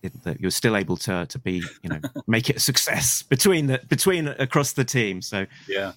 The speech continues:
Speaker 2: well, getting that
Speaker 1: um,
Speaker 2: book done while you're sick, wow, that was not easy. Um, Josh, uh, came down to Florida, and we spent, the two of us, while I was sick, uh,
Speaker 1: Oh,
Speaker 2: spent
Speaker 1: wow.
Speaker 2: a month in the, in a hotel room. He would come and pick me up at my house every day,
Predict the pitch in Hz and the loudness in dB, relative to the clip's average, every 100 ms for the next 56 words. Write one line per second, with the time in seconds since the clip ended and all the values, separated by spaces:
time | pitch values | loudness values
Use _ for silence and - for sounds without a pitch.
0 | _ _ _ - - 151 202 135 95 95 | _ _ _ -12 -2 -2 0 0 0 -2
1 | 117 - 107 160 101 95 98 92 - - | -6 -4 -2 -2 -2 -2 -2 -4 -2 0
2 | 165 - - 92 101 87 - 107 98 98 | 0 -2 -6 -6 -4 -4 -6 -6 -6 -8
3 | 104 98 95 87 85 - _ - - 95 | -4 -4 -4 -10 -12 -16 _ -20 -10 -4
4 | 90 87 85 _ _ _ _ _ _ 147 | -4 -4 -8 _ _ _ _ _ _ -2
5 | 120 127 - - - 131 95 98 - - | 2 2 2 -4 -2 0 0 -2 -6 2
6 | 127 117 117 107 - 127 120 117 101 110 | 4 4 0 -2 -2 0 2 0 -2 -6
7 | 101 101 - 127 113 107 120 - 175 113 | -6 -8 -6 -8 -8 -4 0 4 4 4
8 | 113 104 110 135 156 127 113 - 113 95 | 0 -2 -2 0 2 0 -2 -2 -4 -8
9 | _ _ _ _ - 95 92 85 104 104 | _ _ _ _ -4 -2 -2 -2 -2 0
10 | 98 90 90 110 123 127 - 127 127 110 | -2 -4 -6 -2 -2 -4 -10 -8 -6 -6
11 | 117 131 113 117 110 120 113 90 87 87 | -8 -8 -4 -6 -2 -2 -2 -4 -10 -8
12 | 117 107 131 117 110 - 117 117 123 113 | -8 -4 -2 -2 -2 -6 -4 -4 -4 -4
13 | 104 110 107 123 104 101 98 95 | -2 -2 -2 -2 -4 -4 -4 -6